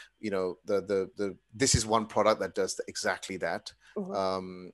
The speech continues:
Speaker 1: and I'm really pleased, and there'll be others as well. And so you'll give, you'll give, uh,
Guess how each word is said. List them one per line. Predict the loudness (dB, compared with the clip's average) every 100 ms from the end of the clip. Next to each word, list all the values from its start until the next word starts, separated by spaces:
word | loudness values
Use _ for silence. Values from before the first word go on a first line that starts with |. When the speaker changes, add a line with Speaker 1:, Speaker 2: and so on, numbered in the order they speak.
| -4
Speaker 1:
and | 0 2 0 -2
I'm | -4 -2
really | -2 0
pleased, | -2 -2 2
and |
there'll | 2
be | 4 6
others | 6 4 0
as | -4
well. | 2 4 4 0 -6
And | -6 -4
so | 0 2
you'll | 2
give, | 2 2 2 -2 0
you'll | 0
give, | 2 4 4 4 -6 -2
uh, | 2 2